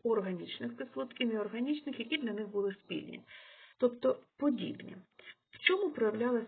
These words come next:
ця подібність? Запишіть, будь ласка, подібність властивостей органічних і неорганічних кислот проявлялась під час дії на індикатори, а також при взаємодії з металами,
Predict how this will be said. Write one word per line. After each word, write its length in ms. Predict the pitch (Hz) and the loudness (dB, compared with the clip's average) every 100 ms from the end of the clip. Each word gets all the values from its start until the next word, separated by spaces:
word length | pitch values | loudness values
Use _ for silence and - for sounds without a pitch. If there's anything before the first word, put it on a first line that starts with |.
| - | -2
ця 100 | 196 | -2
подібність? 680 | 196 180 - - - - 196 | -2 -4 -6 -10 -16 -10 -6
Запишіть, 420 | 208 208 - - | -4 -2 -4 -6
будь 100 | - | -12
ласка, 340 | - - - - | -14 -14 -18 0
подібність 680 | 233 233 208 - - - | 2 2 0 -2 -8 -10
властивостей 720 | - 202 202 - 160 135 - - | -2 0 0 0 -2 -2 -6 -4
органічних 840 | 202 196 202 180 160 - - - | -2 0 0 -2 -4 -8 -8 -2
і 40 | |
неорганічних 840 | 220 208 196 226 247 247 - 247 - | 0 2 0 2 0 0 -4 -6 -6
кислот 460 | 247 - 262 - | -8 -2 -2 0
проявлялась 640 | 240 247 247 247 220 165 - | 6 8 8 4 2 0 -4
під 200 | - 196 | -6 -4
час 220 | - 220 208 | 2 2 2
дії 440 | 208 208 151 - - | 0 0 0 -4 -6
на 500 | 214 220 226 196 180 - | 0 2 2 2 -2 2
індикатори, 960 | 240 240 254 - 262 269 262 262 269 269 - - - | 4 4 2 0 -2 -2 0 0 0 -6 -18 -16 0
а 140 | 247 | 0
також 500 | 247 240 180 - - | 4 2 2 -4 -10
при 280 | - 226 240 | -2 8 8
взаємодії 880 | 180 - 165 160 - - - - - - | 8 2 -2 -2 -6 -10 -10 -8 -10 -8
з 120 | 196 | 0
металами, 640 | 247 254 392 453 208 156 | 0 0 -2 0 -2 -2